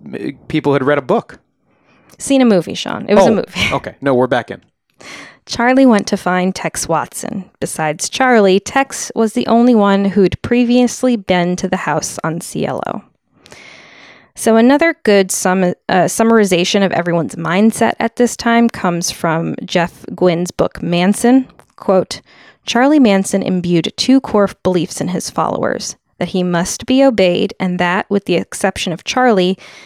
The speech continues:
Speaker 2: the members of the family were the most special people on earth. The family was meant to rule the earth after Helter Skelter. It was ordained by the Beatles and the Bible through Charlie.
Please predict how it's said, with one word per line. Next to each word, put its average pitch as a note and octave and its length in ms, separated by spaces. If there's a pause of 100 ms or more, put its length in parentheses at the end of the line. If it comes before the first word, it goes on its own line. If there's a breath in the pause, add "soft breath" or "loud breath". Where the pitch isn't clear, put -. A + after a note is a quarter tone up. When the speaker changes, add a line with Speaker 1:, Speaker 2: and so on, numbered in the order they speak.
(200 loud breath)
Speaker 2:
the A#3+ 80
members C4 420
of D4+ 80
the D4+ 100
family F#3 400
were F3 120
the F3 100
most E3+ 320
special A3 720 (360)
people F3 460
on F3 240
earth. - 480
The G3 100
family B3 460
was G#3+ 180
meant F#3+ 240
to - 240
rule A3 300
the A3 160
earth E3 280
after - 280
Helter - 360
Skelter. - 560 (440 soft breath)
It F#3+ 80
was F3 120
ordained E3 460
by E3+ 120
the - 100
Beatles B3+ 560
and A#3+ 160
the A#3 60
Bible F3 460
through D#3 260
Charlie. - 600